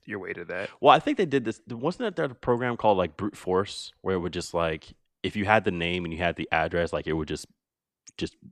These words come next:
Speaker 2: randomize the numbers. Like, it would just go through the sequence of numbers until it hit something. I think
Speaker 1: Oh.
Speaker 2: that's what it was.
Speaker 1: Maybe.
Speaker 2: I don't know.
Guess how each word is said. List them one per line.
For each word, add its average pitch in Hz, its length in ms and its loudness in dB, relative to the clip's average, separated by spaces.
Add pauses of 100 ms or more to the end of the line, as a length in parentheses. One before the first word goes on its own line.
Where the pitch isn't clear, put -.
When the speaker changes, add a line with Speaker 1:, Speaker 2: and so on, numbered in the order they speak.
(100)
Speaker 2:
randomize 85 560 -2
the 78 80 -8
numbers. 80 420 -6
Like, 78 160 -6
it 78 40 -4
would 78 120 -4
just - 160 -8
go 85 180 -2
through 82 180 -6
the 73 40 -6
sequence 85 460 -8
of 76 100 -10
numbers 78 380 -4
until 78 200 -6
it - 60 -8
hit - 160 -8
something. 98 440 -12 (260)
I 104 60 0
think 127 100 -2
Speaker 1:
Oh. - 40 -6
Speaker 2:
that's 78 140 -4
what 76 140 -6
it 76 80 -10
was. 78 280 -14 (120)
Speaker 1:
Maybe. - 340 -16 (1040)
Speaker 2:
I - 60 -4
don't - 200 -8
know. - 140 -10